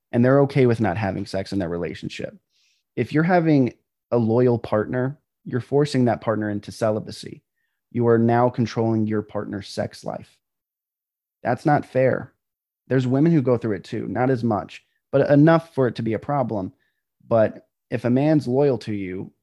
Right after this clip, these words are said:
you're forcing him, him to do something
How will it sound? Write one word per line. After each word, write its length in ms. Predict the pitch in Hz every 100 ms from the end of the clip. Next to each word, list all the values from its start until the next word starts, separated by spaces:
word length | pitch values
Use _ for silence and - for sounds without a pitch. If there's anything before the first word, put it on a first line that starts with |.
| _ _ _ _
you're 140 | 123
forcing 420 | - - 151 147 123
him, 180 | 117 113
him 460 | - 127 131 120 -
to 120 | -
do 240 | 113 120 131
something 640 | - 110 104 101 95 104